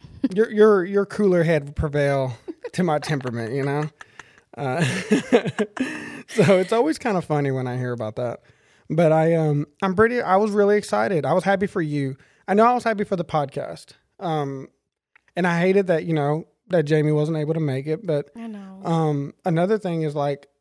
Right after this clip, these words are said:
Speaker 1: it was, it was good for the platform. It was good for her platform. Uh, the
Speaker 2: Yeah.
Speaker 1: numbers did great.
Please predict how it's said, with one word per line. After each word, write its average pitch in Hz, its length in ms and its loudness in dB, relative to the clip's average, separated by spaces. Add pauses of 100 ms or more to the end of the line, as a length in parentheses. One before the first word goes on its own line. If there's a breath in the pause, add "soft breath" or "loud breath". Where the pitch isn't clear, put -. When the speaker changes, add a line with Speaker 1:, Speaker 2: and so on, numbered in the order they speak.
(120)
Speaker 1:
it 196 100 0
was, 156 360 -2
it 190 100 -6
was 156 160 -6
good 160 280 0
for 143 160 -2
the 131 80 -8
platform. 151 640 -2
It - 40 -2
was 147 100 -6
good 156 160 -6
for 127 120 -6
her 135 140 -4
platform. 139 680 -6 (160)
Uh, 143 180 -6
the 127 80 -4
Speaker 2:
Yeah. 131 60 -2
Speaker 1:
numbers 147 260 -2
did 143 180 -4
great. 135 340 -6